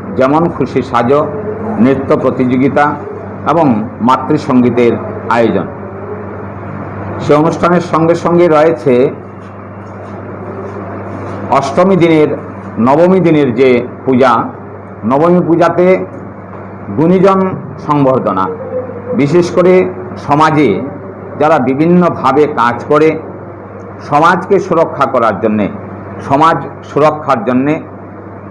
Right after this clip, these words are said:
এবং দেশের হিতচিন্তক যারা আছেন, বিদগ্ধ পণ্ডিতবর্গরা আছেন, তাদেরকে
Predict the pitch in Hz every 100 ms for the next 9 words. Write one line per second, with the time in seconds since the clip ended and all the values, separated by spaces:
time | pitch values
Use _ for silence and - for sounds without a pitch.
0 | - 160 180 127 139 160 - 196 151 131
1 | 139 160 175 180 175 185 185 - - -
2 | - - - 147 139 127 123 - 151 101
3 | - - - - - - - 101 135 165
4 | 143 147 - 131 135 151 160 151 120 117
5 | 110 110 - 147 156 - - - - -
6 | - - 139 180 190 151 120